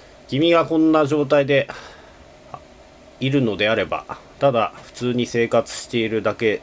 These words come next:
でもストレスがたまる一方だろう。例えばだが、周りを気にしてばかりいる人と自分らしく堂々としている人がいるとする。どちらが素敵でかっこよく、一緒にし-、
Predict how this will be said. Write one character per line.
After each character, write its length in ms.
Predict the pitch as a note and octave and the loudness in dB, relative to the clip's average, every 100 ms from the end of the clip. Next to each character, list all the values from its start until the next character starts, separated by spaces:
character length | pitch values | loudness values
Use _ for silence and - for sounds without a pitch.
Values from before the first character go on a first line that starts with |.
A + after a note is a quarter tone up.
| - | -10
で 160 | F2+ G2+ | -8 -4
も 240 | B2 - - | -4 -4 -10
ス 80 | - | -10
ト 120 | - | -6
レ 80 | G2+ | -4
ス 120 | - | -4
が 200 | A2 A#2+ - | -2 -2 -4
た 120 | G2 | -10
ま 120 | G2+ | -6
る 100 | G#2+ | -4
一 100 | G2+ - | -6 -6
方 180 | A#2 F2+ | -4 -4
だ 100 | F2+ | -2
ろ 180 | G#2+ - - - - - - - - - - - - | -4 -6 -14 -20 -20 -20 -20 -20 -20 -20 -20 -20 -12
う。 120 | - A2+ | -8 0
例 100 | C#3+ | 0
え 40 | |
ば 120 | A2 G#2 | 2 0
だ 120 | G2+ | 0
が、 240 | G2 - - | 0 -2 -6
周 260 | G#2+ B2 C3 | -2 0 0
り 60 | |
を 100 | B2+ | -2
気 120 | A#2+ A#2+ | -2 -2
に 120 | B2 | -2
し 100 | - | -2
て 100 | A2+ | -2
ば 120 | A#2+ | -2
か 140 | A2 | 0
り 120 | G2 F#2+ | -2 -2
い 60 | |
る 80 | G2 | -6
人 180 | - G#2 | -6 -6
と 240 | - G2+ - | -2 -2 -2
自 180 | F2 G2+ | -10 -8
分 200 | A#2 A#2+ | -4 -2
ら 140 | B2+ | -2
し 80 | - | -2
く 120 | G#2 | -8
堂 220 | G#2 A#2+ | -6 -4
々 160 | B2 A2 | -2 -2
と 120 | F#2+ | -4
し 120 | - | -10
て 160 | - G#2 | -4 -4
い 40 | |
る 80 | G2+ | -4
人 180 | - A2 | -6 -4
が 100 | F#2 | -4
い 60 | F2+ | -4
る 100 | G#2 | -8
と 100 | G#2 | -8
す 140 | G2+ | -8
る。 140 | F#2 - - - - - | -8 -10 -20 -20 -20 -6
ど 120 | C#3+ | -2
ち 120 | D3+ | 0
ら 100 | A#2+ | 0
が 100 | G2 | -2
素 120 | - | -4
敵 220 | - A2 A2+ | -6 -4 -2
で 120 | A2 | -2
か 100 | A2 | -2
っ 40 | |
こ 160 | - A#2 | -2 -2
よ 60 | |
く、 240 | G#2 G2 - - - - - - - - - | -2 -4 -6 -10 -20 -20 -20 -20 -20 -20 -14
一 100 | A2 | -12
緒 160 | - A#2+ | -8 -4
に 140 | A#2 | -4
し-、 380 | - - - - | -4 -8 -12 -14